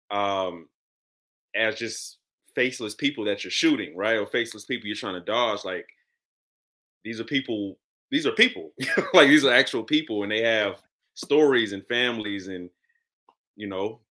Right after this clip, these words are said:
moms, apparently, <laughs> like, that are close by. Um, so I love this episode for all those reasons. Uh, it's continuing the pace of the season, and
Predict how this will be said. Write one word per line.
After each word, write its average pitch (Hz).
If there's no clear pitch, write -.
moms, 101
apparently, 98
<laughs> -
like, 147
that 107
are 107
close 113
by. 113
Um, 117
so 123
I 120
love 147
this 135
episode 131
for 113
all 110
those 110
reasons. 113
Uh, 101
it's 110
continuing 127
the 104
pace 120
of 107
the 101
season, 117
and 104